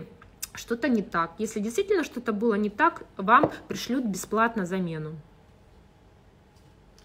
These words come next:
Для шармикона обезжиривать, а, нет, шармикон лучше приклеивать на Теклас. Вот. Но перед этим цвет можно обезжирить, если будете наносить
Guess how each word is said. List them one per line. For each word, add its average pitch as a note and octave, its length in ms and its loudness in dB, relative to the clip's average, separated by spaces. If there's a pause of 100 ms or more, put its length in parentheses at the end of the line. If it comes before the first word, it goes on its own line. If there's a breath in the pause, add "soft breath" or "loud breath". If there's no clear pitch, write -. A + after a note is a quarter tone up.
(840 loud breath)
Для A3+ 120 2
шармикона A#3 640 -2
обезжиривать, G#3 760 0 (1400 loud breath)
а, F#3 640 0
нет, A3+ 260 2
шармикон A#3 480 2
лучше B3 280 -2
приклеивать G3 600 0
на G3+ 220 0 (160)
Теклас. - 560 -8 (600 loud breath)
Вот. F3+ 420 -8
Но G#3 160 0
перед G#3 320 0
этим C#4+ 300 0
цвет C4 320 -4
можно A3 460 2
обезжирить, F#3+ 800 -4 (260)
если F3+ 240 -4
будете G#3 300 -6
наносить F3 420 -6